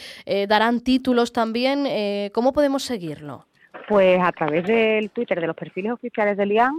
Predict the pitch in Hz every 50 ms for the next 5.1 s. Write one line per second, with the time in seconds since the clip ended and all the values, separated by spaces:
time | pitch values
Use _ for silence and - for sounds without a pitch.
0 | 349 - 214 220 180 170 170 349 440 190 196 - 196 196 190 190 196 202 190 196
1 | 196 - - 220 240 - 226 226 226 226 208 208 - - 202 220 214 226 - -
2 | 339 - _ _ _ _ - - 190 190 180 - 185 180 185 190 - - 190 175
3 | 196 202 214 208 202 185 - 156 151 160 165 - 175 170 170 170 170 165 160 160
4 | 160 156 - - - 160 156 151 165 170 175 - - 170 165 165 165 160 160 156
5 | -